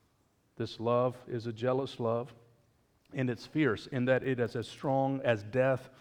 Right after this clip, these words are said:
and the grave. Look at that text again, how love is, is, is compared to death and is compared to the grave. He doesn't say that love is as strong as an ox or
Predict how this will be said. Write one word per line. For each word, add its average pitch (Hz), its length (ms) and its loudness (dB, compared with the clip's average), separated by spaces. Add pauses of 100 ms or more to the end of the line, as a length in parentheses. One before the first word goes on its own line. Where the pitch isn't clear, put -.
(360)
and 113 200 -2
the 104 80 -4
grave. 95 400 -8 (1300)
Look 156 100 -4
at 151 60 2
that 123 140 4
text 131 260 0
again, 113 200 -2
how 131 300 -4 (880)
love 170 320 6
is, 123 120 -4 (200)
is, 131 280 -6 (460)
is 139 160 -8
compared 139 400 2
to 131 80 -4
death 143 340 6 (760)
and 127 100 0
is 123 100 -2
compared 139 600 2 (800)
to 143 100 0
the 117 80 -2
grave. 113 420 2 (880)
He 139 60 4
doesn't 226 220 6
say 175 180 6
that 165 160 8
love 160 220 8
is 139 100 2
as 139 100 2
strong 156 300 2
as 117 140 0
an - 100 -6
ox - 440 -2 (640)
or 139 380 6